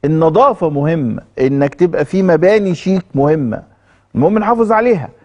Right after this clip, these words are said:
فدي جوله كانت من الجولات المهمه اللي انا بقول لحضراتكم، فانتوا انتظروا الانشاءات،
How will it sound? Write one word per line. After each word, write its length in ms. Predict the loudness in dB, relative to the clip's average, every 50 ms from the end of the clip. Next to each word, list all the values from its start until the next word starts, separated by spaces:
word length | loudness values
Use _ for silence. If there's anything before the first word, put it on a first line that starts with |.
| _ _ _ _ -4
فدي 240 | -2 0 0 0 2
جوله 420 | 2 2 2 2 2 0 0 0
كانت 360 | 0 0 0 0 0 -2 -4 -6 _ -8
من 140 | -6 -4 -4
الجولات 480 | -2 0 2 2 4 4 2 2 0
المهمه 460 | 0 -2 0 0 0 0 2 2 2 2
اللي 100 | 2 2
انا 100 | 2 2
بقول 220 | 2 2 2 2
لحضراتكم، 540 | 0 0 -2 -2 -2 -2 -2 -4 -6 -8 -4
فانتوا 300 | -2 -2 -2 -2 -2 -4
انتظروا 580 | -2 0 0 0 0 2 0 0 2 2 0 -2 -6 _ _ _ _ _ _ _ -4
الانشاءات، 800 | -4 -2 -2 -2 -4 -4 -2 0 0 2 4 4 2 2 2 0